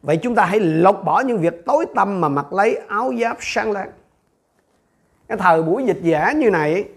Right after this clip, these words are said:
ở các cái khu vực phong tỏa theo cái chỉ thị mười sáu hay là mười sáu plus, à, hoặc là lockdown chẳng hạn, thì nhiều người thức dậy rồi đó, nhưng mà có khi lòng vòng cả ngày. Ở trong nhà mà thậm chí đi ra ngoài hẻm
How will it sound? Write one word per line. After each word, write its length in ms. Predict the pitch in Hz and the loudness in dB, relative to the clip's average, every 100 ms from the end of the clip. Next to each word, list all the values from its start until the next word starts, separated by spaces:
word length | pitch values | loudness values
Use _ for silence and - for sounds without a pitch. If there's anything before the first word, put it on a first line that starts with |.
| _ | _
ở 200 | 139 180 | -4 -4
các 200 | 254 294 | -2 -6
cái 100 | 269 | -6
khu 160 | 208 214 | -4 -4
vực 180 | 160 - | -4 -4
phong 200 | 196 180 - | -4 -4 -2
tỏa 320 | 147 202 262 | -2 -2 -2
theo 180 | 202 170 | -2 -2
cái 100 | 220 180 | -2 -4
chỉ 100 | 202 | -4
thị 160 | 165 | 0
mười 180 | 160 147 | 0 0
sáu 320 | - 240 170 | 0 0 2
hay 180 | - 202 | 2 0
là 100 | 165 | -2
mười 180 | 156 147 | -2 -4
sáu 240 | - - | -4 -4
plus, 500 | - 196 226 - - _ _ _ _ _ - | -4 -2 -2 -2 -12 _ _ _ _ _ -2
à, 140 | 165 | 2
hoặc 220 | 151 151 | 2 2
là 120 | 165 | 2
lockdown 640 | 147 214 - 208 202 196 190 | 2 2 0 2 4 4 2
chẳng 180 | 202 175 | 0 -4
hạn, 200 | 156 165 _ _ _ | -6 -8 _ _ _
thì 100 | 165 | -6
nhiều 220 | 180 190 | 0 0
người 180 | 196 190 | 2 0
thức 280 | 190 - 302 226 | 0 -4 -4 -2
dậy 240 | 160 190 | -2 4
rồi 280 | 190 175 185 | 6 6 6
đó, 140 | 285 - - _ _ | 2 -2 -12 _ _
nhưng 160 | - 220 | -4 -2
mà 80 | 190 | 0
có 160 | 294 | -2
khi 160 | 226 226 | -2 0
lòng 260 | 196 185 190 | 0 0 0
vòng 240 | 185 190 | -2 -2
cả 160 | - 269 | -4 -4
ngày. 480 | 247 196 185 185 - - _ _ _ - - _ _ _ _ _ _ _ _ _ _ _ | -2 -2 -2 -2 -6 -14 _ _ _ -20 -20 _ _ _ _ _ _ _ _ _ _ _
Ở 100 | - 254 | -2 2
trong 160 | 254 | 4
nhà 320 | 226 208 202 202 | 4 4 2 0
mà 120 | 190 | -2
thậm 220 | 151 226 | -4 -4
chí 240 | 320 302 220 | -2 -2 -2
đi 140 | 247 240 | -2 0
ra 100 | 226 | 0
ngoài 280 | 208 185 | 0 0
hẻm 260 | 165 180 | 0 0